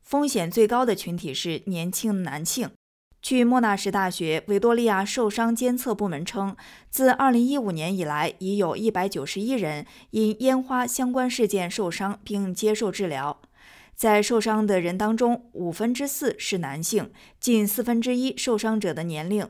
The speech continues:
在二十至二十四岁之间。最常见的危害是烧伤，有八十七人；其次是眼部受伤，有三十人，还有二十人因烟花导致开放性伤口的出现。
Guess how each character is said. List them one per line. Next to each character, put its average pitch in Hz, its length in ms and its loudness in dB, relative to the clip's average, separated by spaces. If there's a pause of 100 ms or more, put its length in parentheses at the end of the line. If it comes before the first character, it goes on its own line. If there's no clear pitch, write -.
(100)
在 175 220 -2
二 180 280 -2
十 165 300 -6
至 185 240 -2
二 208 180 -2
十 196 140 -4
四 220 200 -2
岁 175 220 -2
之 170 160 -6
间。 190 260 -2 (520)
最 294 180 0
常 220 320 -4
见 262 180 0
的 185 120 0
危 190 180 0
害 214 240 -6
是 151 340 -4
烧 202 280 0
伤， 226 300 -2 (240)
有 156 200 -2
八 196 220 -4
十 196 120 -4
七 220 220 -4
人； 180 300 -2 (180)
其 - 200 -4
次 196 140 -2
是 185 300 -2
眼 156 240 -6
部 233 160 -2
受 196 180 -2
伤， 165 340 -6
有 147 220 -6
三 220 240 -4
十 220 140 -6
人， 123 220 -8 (440)
还 220 160 4
有 226 140 8
二 247 240 2
十 180 140 -4
人 160 280 -6
因 190 280 -2
烟 202 160 0
花 208 240 0
导 151 180 -4
致 160 300 -8
开 226 200 -4
放 226 220 -2
性 185 240 -4
伤 190 240 -4
口 175 160 -8
的 135 80 -10
出 175 220 -8
现。 165 320 -6